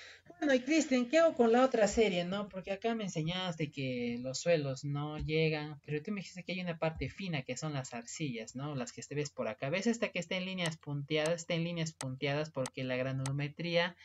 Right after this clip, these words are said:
estos son todos los materiales que han pasado la malla número doscientos, los de cero punto cero setenta y cinco milímetros de diámetro.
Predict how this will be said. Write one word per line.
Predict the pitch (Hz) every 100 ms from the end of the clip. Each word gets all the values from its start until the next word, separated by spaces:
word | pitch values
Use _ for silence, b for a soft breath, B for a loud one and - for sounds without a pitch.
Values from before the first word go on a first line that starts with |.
| B B B -
estos | 190 - 175
son | 185 175
todos | 190 190
los | 170 156
materiales | 143 147 156 156 147
que | 156
han | 151
pasado | 143 135 156 143
la | 131
malla | 135 143 135
número | 139 147 139 117
doscientos, | 104 - - 127 107 104 -
los | 123 -
de | 127
cero | 139 160 151 143
punto | 160 147 135
cero | - 143 139
setenta | 131 - 110 104 107
y | 110
cinco | - 139 127 107
milímetros | 110 110 123 127 113 - 107 -
de | 107
diámetro. | 120 127 120 107 104 - - 104